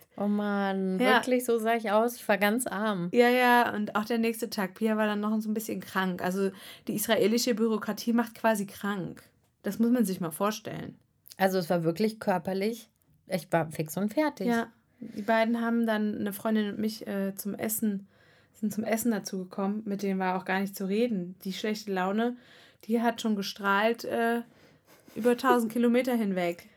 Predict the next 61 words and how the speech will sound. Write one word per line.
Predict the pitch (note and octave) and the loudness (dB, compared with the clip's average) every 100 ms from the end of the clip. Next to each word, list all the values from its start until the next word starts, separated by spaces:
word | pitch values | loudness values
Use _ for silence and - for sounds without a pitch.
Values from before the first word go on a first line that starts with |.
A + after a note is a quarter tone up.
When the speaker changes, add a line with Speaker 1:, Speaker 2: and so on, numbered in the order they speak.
| _ | _
Speaker 1:
Das | - - | -20 -10
war | F3 | -8
schlimm, | F3 - G#3+ G3 | -6 0 2 4
ja. | G3 F#3 | 4 4
Und | F3+ | 4
dann | F#3 F#3 | 4 4
Speaker 2:
Ja. | G#3 | 6
Speaker 1:
war | F#3+ | 6
auf | G3 | 4
dem | G3 F#3+ F#3 D3 | 0 -2 -2 -2
Rückweg | E3+ B3+ - E3+ F#3 B3+ | 0 0 0 0 0 0
von | G3+ F#3+ | -2 0
Jerusalem, | F#3 F#3+ F#3+ F#3+ F#3+ G3 B3 B3 - - _ _ _ - E3 _ | 0 -2 0 2 4 4 2 -2 -20 -20 _ _ _ -16 -16 _
ging | - G#3+ | 2 4
ja | G#3+ | 4
auch | D3 G3+ | 4 2
noch | G3+ | 2
die | G3+ | 0
Lampe | F#3 F#3 B3 B3 E3 | 2 4 4 0 -4
an, | E3+ F3+ A3 | -2 -2 0
dass | G3+ F#3+ | 0 0
der | F3+ E3+ | 0 2
arme | F#3+ G3 | 2 2
Gerd | F3 E3+ | 2 2
auch | E3+ F#3+ | 2 -2
noch | F#3+ | -2
krank | - G#3 A3 A3 | -2 0 0 0
ist. | D#3+ - | -2 -2
Das | G#3 | 0
Speaker 2:
Ja. | G#3 | 4
Speaker 1:
heißt, | F#3+ G3+ | 4 4
sie | G#3 | 2
haben | G3+ | 0
nicht | G3 | 0
nur | F#3+ | 0
mich | F#3 C4+ - | 4 4 2
krank | - F3+ E3+ | -2 -2 0
gemacht, | F3 F3+ G3+ | -2 -2 0
sondern | G3+ G3 | 0 0
den | F#3+ E3+ | 0 2
Gerd | F3+ E3+ E3+ | 4 4 4
auch | F3 F3+ - | 2 2 0
noch. | D3 C#3 | -2 0
Speaker 2:
Genau, | A3+ G#3+ G#3 F#3 | 2 2 2 0
und | G3 | -2
der | A3 G3 | -2 -2
ist | G#3+ | -4
jetzt | A#3+ | -4
nämlich | A#3+ A#3 | -2 -2
gerade | - A3+ A3+ | -2 -2 0
im | A3+ A3 | 0 -4
Krankenhaus. | A3 A#3+ - G3+ F3+ F3 E3 - | -4 -4 -4 -6 -6 -6 -6 -8
Und | F#3+ | -4
der | G3 G3 | -4 -4
hat | G3 - | -6 -8
jetzt, | G#3 - | -12 -12
ist | - F3 | -8 -4
jetzt | E3 | -2
Speaker 1:
Ja. | D#3 | -2
Speaker 2:
am | G#3 | -2
Beatmungsgerät. | - G#3 G#3 G3 - - D#3+ D#3 D#3 | -2 -2 -4 -6 -8 -10 -8 -8 -10